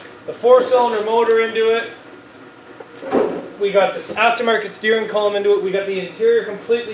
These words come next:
gutted, we got a gas tank in it, battery box into it, but there's a couple things that I haven't done yet. I haven't put a fuse panel into this, uh, because I've ordered some new ones that I wanna try out and I wanna see how well it works. And if I like it, I'll let you guys know.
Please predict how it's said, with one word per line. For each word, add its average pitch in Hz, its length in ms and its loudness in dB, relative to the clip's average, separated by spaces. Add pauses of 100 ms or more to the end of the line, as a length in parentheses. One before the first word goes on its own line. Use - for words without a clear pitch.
gutted, 202 280 0
we 185 120 -4
got 156 160 2
a 143 40 -6
gas 220 400 0
tank 214 220 -4
in 214 80 -4
it, 190 180 -8
battery 208 360 -4
box 202 320 0
into 196 240 -2
it, 196 160 -6 (1080)
but 180 220 2
there's 165 340 -6 (160)
a 151 60 -6
couple 240 320 0
things 202 320 4
that 180 100 2
I 170 60 4
haven't 175 240 -2
done 147 180 0
yet. 131 140 -10
I - 20 -6
haven't 190 200 -2
put 254 120 4
a 254 60 0
fuse 247 320 -4
panel 220 340 2
into 208 180 0
this, 202 320 0 (460)
uh, 170 280 0
because 180 460 2
I've 170 140 0
ordered 190 300 2
some 180 160 -6
new 202 180 4
ones 202 340 2
that 185 100 0
I 175 80 6
wanna 175 260 2
try 180 320 0
out 196 300 2
and 165 160 -4
I 160 120 -4
wanna 160 140 -4
see 175 220 -10
how 180 100 2
well 165 320 2
it 151 60 -8
works. 208 440 0 (480)
And 147 120 -8
if 156 120 -6
I 165 100 2
like 202 280 2
it, 226 80 4
I'll 214 140 6
let 208 160 2
you 208 80 -6
guys 196 260 0
know. 180 360 0